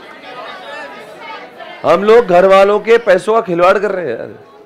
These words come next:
मतलब मैं आपको बताऊं, मैंने क्ला-, मैंने मस्ती करी है पर क्लास में आके, मैंने कभी लेक्चर बंक नहीं करे। मेरे को याद नहीं है कभी extreme case के अलावा मैंने lecture bunk नहीं करे अपनी life में, पूरे जिंदगी में।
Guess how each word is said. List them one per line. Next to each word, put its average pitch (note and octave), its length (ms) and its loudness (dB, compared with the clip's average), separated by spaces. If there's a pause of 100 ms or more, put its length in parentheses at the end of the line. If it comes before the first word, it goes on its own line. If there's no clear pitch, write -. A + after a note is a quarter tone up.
(560)
मतलब G#3+ 220 4
मैं G#3 100 2
आपको G#3+ 260 2
बताऊं, A3+ 360 4
मैंने A3 440 2
क्ला-, F#3 420 -2
मैंने G3 220 2
मस्ती G3 360 -4
करी G#3+ 220 -2
है A#3 60 -2
पर A#3 140 -2
क्लास F3+ 360 0
में F#3+ 120 -2
आके, E3+ 140 -4
मैंने F#3+ 160 -2
कभी G#3+ 160 -2
लेक्चर G#3 300 -2
बंक F#3+ 140 -2
नहीं G3+ 180 -2
करे। A#2+ 280 -4 (800)
मेरे F3+ 140 4
को G#3+ 80 2
याद E3+ 400 2
नहीं A3+ 160 -2
है A3+ 80 -2
कभी A3 580 -4
extreme A3 480 -4
case G#3+ 220 -2
के A3+ 100 -2
अलावा G#3+ 160 2
मैंने G#3+ 160 -4
lecture G#3 280 -2
bunk F#3+ 140 -4
नहीं F#3 140 -2
करे F3 140 0
अपनी E3 200 -2
life D#3+ 240 2
में, G3 120 -4
पूरे F#3+ 320 2
जिंदगी G3+ 480 -2
में। B2 200 -8